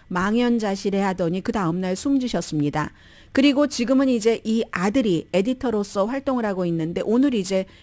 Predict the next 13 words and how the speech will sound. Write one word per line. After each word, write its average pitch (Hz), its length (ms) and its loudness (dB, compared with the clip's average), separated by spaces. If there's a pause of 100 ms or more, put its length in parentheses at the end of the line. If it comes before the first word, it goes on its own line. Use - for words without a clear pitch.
(100)
연방 208 440 0
그 175 260 0
소송을 240 380 0
했거든요. 190 540 -2
이거 214 180 0
불법이다. 208 840 -2
언론사에 220 560 -2
대해서 185 380 -6 (240)
이게 208 160 4
말이 185 300 0
되느냐 185 440 2
하는 254 180 4
겁니다. 160 540 2